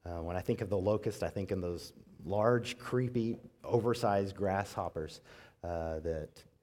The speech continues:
that sit up in trees by themselves and make a racket and keep me from taking a nap. Um, you hardly, uh, we don't see a lot of swarms of locusts, but independently, they seem pretty insignificant.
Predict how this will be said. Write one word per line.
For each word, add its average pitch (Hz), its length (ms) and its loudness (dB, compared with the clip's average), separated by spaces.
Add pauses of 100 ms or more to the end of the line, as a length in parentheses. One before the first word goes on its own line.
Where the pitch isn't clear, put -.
(180)
that - 120 -14
sit 120 180 6
up 117 120 4
in 101 100 2
trees 113 420 0
by 98 180 6
themselves 101 600 4
and 90 100 -2
make 95 200 0
a 90 40 0
racket 90 380 0
and 85 80 -8
keep - 180 -8
me 82 80 -6
from 82 160 -10
taking 80 260 -6
a 76 60 -6
nap. 76 380 -8 (680)
Um, 78 440 -6 (760)
you 98 140 -4
hardly, 131 360 10
uh, 82 120 2 (500)
we 104 180 -2
don't 135 220 6
see 139 220 4
a 117 80 10
lot 107 240 6
of - 80 -6
swarms 104 560 -2
of 90 100 -4
locusts, 90 420 -4
but 98 140 0
independently, 113 600 0
they 101 100 4
seem 123 220 0
pretty 120 420 2
insignificant. 110 680 -4